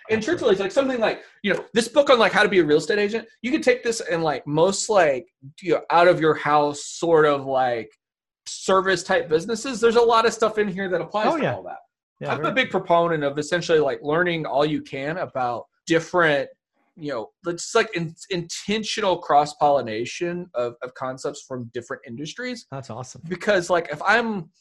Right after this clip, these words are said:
Speaker 1: if I'm an accountant, if I'm a flipper, if I'm a real estate agent, if I'm whatever, well, the people in my industry are probably, you know, especially, like, the top third,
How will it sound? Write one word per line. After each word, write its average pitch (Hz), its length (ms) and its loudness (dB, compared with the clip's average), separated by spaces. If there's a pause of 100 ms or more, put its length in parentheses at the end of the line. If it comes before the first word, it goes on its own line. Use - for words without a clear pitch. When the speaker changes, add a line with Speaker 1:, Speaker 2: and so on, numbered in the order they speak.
(140)
Speaker 1:
if 165 160 -2
I'm 226 180 2
an 220 60 0
accountant, 135 420 -4
if - 100 -20
I'm 196 140 4
a 147 300 2
flipper, 104 500 -4
if 147 120 -10
I'm 165 520 -2 (140)
a 131 60 -10
real 151 160 2
estate 135 240 -6
agent, 104 300 -8
if 101 100 -16
I'm 151 200 -4
whatever, 123 560 -4 (560)
well, 160 340 2
the 147 100 -8
people 294 380 0
in 196 160 0
my 175 180 2
industry 208 460 -4
are - 180 -2
probably, 226 800 2 (480)
you 185 100 -4
know, 156 140 -2
especially, 247 340 0
like, 202 220 0
the 165 80 2
top - 320 -4 (100)
third, 95 420 -4